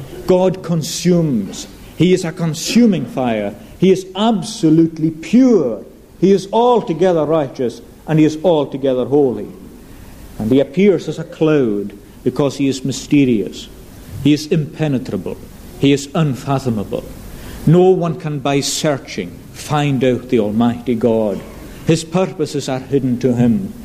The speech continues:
There are things in his heart that no man can ever probe or investigate. So at the one level he burns before us in his holiness.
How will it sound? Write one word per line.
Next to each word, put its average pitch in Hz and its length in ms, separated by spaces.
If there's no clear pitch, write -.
There 156 160
are 151 80
things 190 400
in 175 100
his - 120
heart 170 380
that 135 160
no 170 240
man 143 300
can 127 180
ever 131 200
probe 131 440
or 113 100
investigate. 110 720
So 180 200
at 175 80
the 180 60
one 208 300
level 185 320
he 151 120
burns 165 640
before 156 500
us 123 160
in 135 100
his 131 120
holiness. 123 680